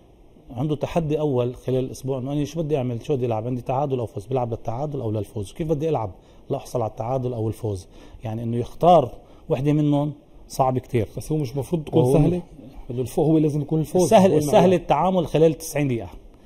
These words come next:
Speaker 1: سهل يا خلال تسعين دقيقة أنت عندك تو تشويسز، وأنت بال-، بالمباراة بتقول هذه سهلة، لكنه تحضيرها أثناء الأسبوع تاخد
Speaker 2: نفسيا.
Speaker 1: تحضيرها نفسيا وذهنيا، وأنت كيف بدك تحضر الفريق فنيا وتكتيكيا،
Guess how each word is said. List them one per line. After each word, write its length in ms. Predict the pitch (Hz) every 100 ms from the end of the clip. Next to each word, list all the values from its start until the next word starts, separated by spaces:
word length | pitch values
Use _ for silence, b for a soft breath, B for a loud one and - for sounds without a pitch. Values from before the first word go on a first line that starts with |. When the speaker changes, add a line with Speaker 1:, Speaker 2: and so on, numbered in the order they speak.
| b
Speaker 1:
سهل 300 | - 190 156
يا 100 | 156
خلال 280 | 147 151 180
تسعين 300 | 180 - 175
دقيقة 140 | 156 151
أنت 140 | 139
عندك 220 | 131 156
تو 180 | 127 175
تشويسز، 600 | - - 139 - 117 - - B B -
وأنت 260 | 135 160 165
بال-، 180 | 151 147
بالمباراة 540 | 147 143 147 143 165
بتقول 340 | 165 147 175
هذه 120 | 160 160
سهلة، 320 | - 101 90 B B -
لكنه 280 | - 147
تحضيرها 500 | 143 151 143 226 196
أثناء 280 | 135 165 170
الأسبوع 540 | 151 147 143 143 139 120 B B
تاخد 320 | 135 165 180 185
Speaker 2:
نفسيا. 240 | 156 110 95 -
Speaker 1:
تحضيرها 380 | 139 143 202 175
نفسيا 340 | 156 - 147
وذهنيا، 680 | 127 135 127 147 156 175 127
وأنت 320 | 120 180 220
كيف 280 | 185 160 -
بدك 240 | 151 139 - - B
تحضر 300 | - 185 175
الفريق 360 | 170 151 160 175
فنيا 440 | - 156 175 160
وتكتيكيا، 800 | 120 117 156 185 151 180 143 101